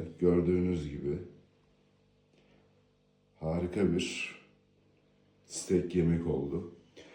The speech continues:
Normalde bu steakleri kızartarak yapıyoruz ama, e, sağ olsun bunu kesen arkadaş bayağı bir ince kesmiş. O yüzden istediğimizi yapamadık.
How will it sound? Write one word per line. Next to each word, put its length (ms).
Normalde 540
bu 180
steakleri 640
kızartarak 640
yapıyoruz 440
ama, 360
e, 80
sağ 280
olsun 480
bunu 180
kesen 300
arkadaş 840
bayağı 340
bir 100
ince 300
kesmiş. 720
O 100
yüzden 400
istediğimizi 680
yapamadık. 540